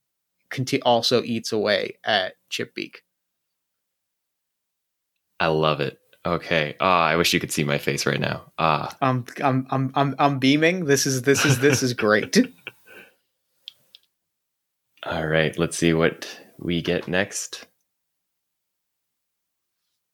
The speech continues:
Speaker 2: I rolled a one and a three. How has working in the vineyard changed your way of viewing the world?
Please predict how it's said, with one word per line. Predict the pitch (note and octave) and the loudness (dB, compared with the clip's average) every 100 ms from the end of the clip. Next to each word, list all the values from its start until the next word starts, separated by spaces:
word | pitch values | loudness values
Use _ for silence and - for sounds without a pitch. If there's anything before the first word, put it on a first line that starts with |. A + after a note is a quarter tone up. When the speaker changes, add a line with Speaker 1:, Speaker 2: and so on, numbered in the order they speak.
| _ _ | _ _
Speaker 2:
I | - | -4
rolled | D#2 | -2
a | C#2 | 0
one | F2 B2+ C3+ B2+ - | 2 2 0 -4 -6
and | F#2 | 0
a | G2+ | 0
three. | - D2+ G1+ - _ _ _ _ _ _ _ _ _ _ _ _ _ _ _ | 2 -2 -4 -8 _ _ _ _ _ _ _ _ _ _ _ _ _ _ _
How | - F#3+ | -4 0
has | G#3 D#3 | 0 0
working | C3+ B2+ B2+ B2 A2+ - | 2 2 4 4 2 -2
in | A2+ A#2+ | 2 2
the | |
vineyard | A2 A2+ F#2 D#2 F2 - _ | 4 2 2 2 0 -4 _
changed | - A#2 A#2+ B2 | -2 0 2 2
your | C#3+ A#2+ | 0 2
way | D#2+ D#2 | 2 2
of | F2+ | 2
viewing | E2+ D2 D2 D2+ | 0 0 0 2
the | F#2 | 2
world? | A2+ A#2+ D2 C#2+ - | 4 4 2 0 -10